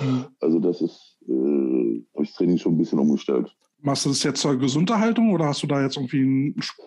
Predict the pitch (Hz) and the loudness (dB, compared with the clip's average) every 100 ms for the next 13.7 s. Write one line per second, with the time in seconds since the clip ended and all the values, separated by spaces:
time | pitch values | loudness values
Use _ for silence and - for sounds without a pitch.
0 | - 143 139 - - 131 123 123 - 131 | -4 0 0 0 -2 -2 -2 -4 0 0
1 | 123 - _ _ - 160 165 131 - 104 | -2 -8 _ _ -2 2 4 2 2 -2
2 | 113 117 117 107 - 98 95 101 95 82 | 0 0 2 0 0 0 2 4 4 2
3 | 90 90 85 123 196 _ _ 127 139 - | 2 2 0 -2 -6 _ _ -18 -12 -6
4 | - 131 - 143 160 139 135 139 135 - | -2 -2 0 0 0 0 0 0 0 0
5 | 131 131 135 - 110 - 107 196 92 117 | 2 2 0 -2 -4 -2 2 2 2 2
6 | 147 135 135 143 139 139 131 139 127 - | 2 0 0 0 2 0 0 -2 -2 -2
7 | 127 135 127 127 123 - 110 85 - _ | -2 -2 -2 -4 -6 -2 0 0 -4 _
8 | 101 107 107 117 - - 107 104 101 107 | -2 0 0 -2 -4 -10 -6 -6 -2 -2
9 | 95 - - 101 101 98 98 101 98 87 | -2 -6 0 0 2 2 2 2 2 2
10 | 95 101 95 78 95 95 92 90 85 - | 2 4 2 0 0 2 0 0 -2 -2
11 | 95 - 92 95 101 98 - - 98 104 | -2 0 2 2 0 -2 -2 -4 -2 0
12 | 95 98 90 92 95 113 87 65 65 - | 0 0 0 2 2 0 0 -2 -4 -8
13 | - 78 127 127 127 - | -4 -2 2 2 0 -4